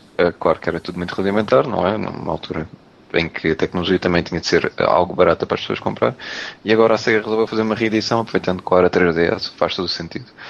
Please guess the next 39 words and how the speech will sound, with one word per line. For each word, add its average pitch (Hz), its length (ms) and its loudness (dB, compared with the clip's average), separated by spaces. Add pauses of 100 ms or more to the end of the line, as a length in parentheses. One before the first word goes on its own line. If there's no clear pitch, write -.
(800)
Portanto, - 300 -6 (380)
são 101 420 2
uma 95 220 -4
coletânea 101 420 0
de 98 240 -2
vários 95 340 2
jogos. 104 300 -2
O 104 100 -6
Ivan 98 180 -2
escreveu 98 340 0
agora 95 240 6
uma 95 140 2
primeira 101 340 2
parte 90 340 2
sobre 95 340 0
alguns 90 260 0
jogos 104 380 -2
e 104 200 -2
na 104 120 0
próxima 98 360 0
edição 95 260 -2
vai 98 120 0
escrever 92 380 -2
sobre 95 440 -2
outros 92 420 0
jogos. 85 540 0 (380)
Portanto, - 280 -6
é 123 40 2
uma 107 200 0
boa 107 120 6
altura 110 300 4
para 110 220 0
redescobrir 107 680 0
estes 104 260 4
clássicos 95 560 0
agora 95 260 2
em 98 80 -6
três 98 240 -4
D, 95 160 -4